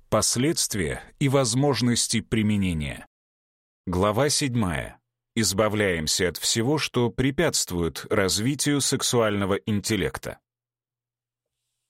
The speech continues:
Винчестер был очень приятным парнем.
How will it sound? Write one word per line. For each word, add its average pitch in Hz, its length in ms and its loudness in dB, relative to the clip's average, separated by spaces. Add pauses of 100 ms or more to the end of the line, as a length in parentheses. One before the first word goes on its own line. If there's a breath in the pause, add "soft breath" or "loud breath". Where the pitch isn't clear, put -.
(160)
Винчестер 139 680 0
был 160 360 2 (160)
очень 160 360 0
приятным 123 560 0
парнем. 67 520 -4